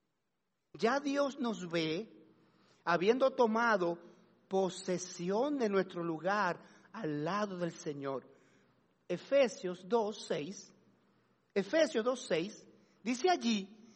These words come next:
que Dios nos resucitó con Cristo y nos hizo sentar en los lugares celestiales con Cristo. Proyecte su vida hacia adelante, hermano en Cristo.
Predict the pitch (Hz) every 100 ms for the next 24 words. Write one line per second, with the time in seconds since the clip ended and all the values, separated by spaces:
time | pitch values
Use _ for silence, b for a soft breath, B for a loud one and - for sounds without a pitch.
0 | b 226 220 226 359 392 269 240 - B
1 | B 254 262 214 214 220 320 359 392 370
2 | 359 392 320 - 226 196 B B 294 311
3 | 294 - 359 370 381 294 330 294 262 254
4 | 277 262 320 247 185 - b b b b
5 | 196 214 208 190 214 254 277 - 214 180
6 | - 240 262 247 208 180 139 160 151 -
7 | - 117 110 _ _ _ _ _ _ _
8 | _ _ _ 196 202 185 269 330 - 311
9 | - 226 254 247 175 170 - 175 180 180
10 | 156 135 127 - _ - 160 156 175 160
11 | 160 151 175 165 - 113